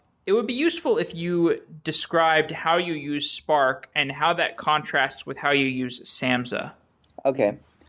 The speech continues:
Speaker 2: Uh, samza is strictly a stream processing layer. Uh, if you look at samza's A P Is, it's very simple. It's called process, and then it takes a enveloped da-, piece of data, one data at a time.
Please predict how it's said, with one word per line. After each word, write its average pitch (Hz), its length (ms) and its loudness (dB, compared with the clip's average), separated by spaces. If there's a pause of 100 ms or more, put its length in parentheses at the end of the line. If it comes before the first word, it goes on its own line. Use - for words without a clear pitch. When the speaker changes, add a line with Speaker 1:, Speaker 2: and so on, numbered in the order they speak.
(120)
Speaker 2:
Uh, 127 160 2
samza 156 720 0
is 120 240 0
strictly 135 840 -2
a 110 300 2
stream 143 400 0
processing 113 500 -2
layer. 101 320 0 (340)
Uh, 113 100 2
if 131 200 2
you 143 80 0
look 170 200 0
at 131 120 2
samza's 135 580 0
A 123 140 0
P 120 160 -4
Is, 117 300 0
it's 117 160 -12
very 127 240 2
simple. 104 380 -2
It's 107 160 -2
called - 260 0
process, - 560 -2
and 110 240 2
then 113 180 4
it 113 140 -4
takes 135 340 0
a 113 240 2
enveloped 120 480 2 (120)
da-, 98 120 0
piece - 280 -2
of 110 140 -2
data, 131 360 0 (380)
one 147 240 0
data 143 280 2
at 113 120 2
a - 80 2
time. 110 460 0